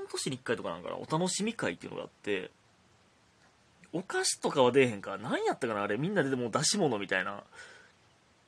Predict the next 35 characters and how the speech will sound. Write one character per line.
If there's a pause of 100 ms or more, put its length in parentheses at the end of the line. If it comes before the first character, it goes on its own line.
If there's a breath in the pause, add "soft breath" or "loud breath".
(160)
で、
も
う
ク
ラ
ス
だ
け
で (480 loud breath)
や
る
ん
で、 (680 soft breath)
え
ー、
ま
あ、
ク
ラ
ス
で
な
ん
か、 (120)
な
ん
か
出
し
物
し
た
い
人
は、